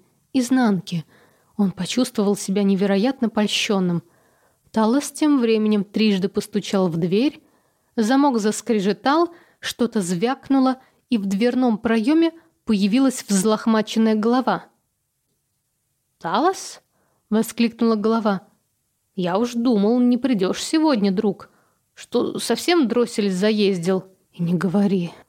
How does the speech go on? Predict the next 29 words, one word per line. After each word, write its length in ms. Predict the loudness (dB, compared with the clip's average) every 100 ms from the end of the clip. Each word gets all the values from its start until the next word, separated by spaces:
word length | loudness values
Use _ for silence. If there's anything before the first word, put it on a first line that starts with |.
| _
вздохнул 580 | -4 -2 0 -2 0 -2
Талос 480 | 0 0 2 2 -2
и 100 | -6
показал 480 | -6 -2 -2 2 2
на 140 | 0
Хью. 360 | 0 -2 -4 -6 _ _
"Я 260 | 0 2
не 160 | 2 2
один. 540 | 2 2 0 2 0 -4 -12 -4
Это 400 | -2 -2 0 0
один 260 | 2 2 0
из 120 | 0
гостей 380 | -6 -4 -2 0
города". 520 | 0 0 -2 -2 -4 _ _ _ _
"Из 260 | -4 -4
гостей 500 | -2 -4 -4 -4 -4 -4
города?" 580 | -2 0 -2 -2 -2 -2 -12 _ _ _ _ -8
Взлохмаченная 800 | -2 -2 0 -2 -2 -2 0 0
голова 400 | 0 0 0 -2
исчезла, 560 | -4 -2 -2 0 -4 -4 -20 _
а 120 | -4
через 340 | -2 -2 0
мгновение 720 | 0 2 0 2 2 4 2 0 -8 -10 -2
на 100 | 0
пороге 400 | 2 0 0 -2
появился 640 | -2 0 2 0 0 -6
коренастый 640 | -2 -2 2 0 -2 -4
дородный 520 | 0 2 0 0 0 0
человек 680 | -2 0 0 0 0 -4